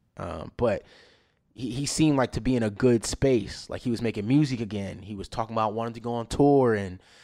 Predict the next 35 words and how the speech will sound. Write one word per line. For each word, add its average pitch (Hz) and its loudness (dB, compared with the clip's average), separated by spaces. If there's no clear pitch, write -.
he 117 -8
was, 98 -10
you 110 -6
know, 95 -4
um, 92 -8
the, - -12
the - -8
album 139 2
Swimming, 165 2
he 127 0
literally 143 0
is 127 -6
talking 147 -2
about, 117 2
like, 110 -4
he's 123 -6
not 123 0
drowning 117 0
in 110 -2
that, 110 -4
that's, 113 -6
he's 113 -12
talking 143 2
about 120 2
not 117 0
drowning 120 0
in 110 -2
depression 110 -2
anymore. 92 -8
Like, 82 -10
he's, 110 -10
he's 110 -6
swimming, 123 0
he's, 110 -6
he's, 107 -8